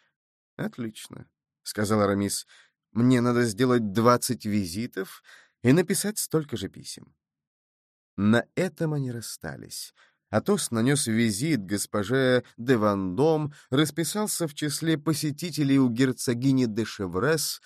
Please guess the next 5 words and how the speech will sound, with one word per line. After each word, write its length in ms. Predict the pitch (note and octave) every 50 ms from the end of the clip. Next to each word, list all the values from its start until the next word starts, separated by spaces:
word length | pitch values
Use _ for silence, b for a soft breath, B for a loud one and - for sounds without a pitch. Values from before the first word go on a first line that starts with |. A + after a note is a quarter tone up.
| B B B B B B -
и 100 | - G#3
написал 480 | A#2 B2 G#2+ D#3 D#3 - G3+ G#3 G3+ F3+
Д'Артаньяну 1120 | D3+ F3 F3 E3+ D#3 - D#3+ D3 D3 C3+ A2 G2 C3+ E3 F3+ E3 D#3+ D#3+ D#3+ D#3+ D#3+ D3+ B B B B
следующее 1040 | - - - - A2+ A#2+ D3 D#3 C3 B2+ B2+ C3 B2 - - - B2 A#2+ A#2 A#2 A2
письмо. 680 | - A2 A2 - - - - - C#2+ G#1 G1+ _ _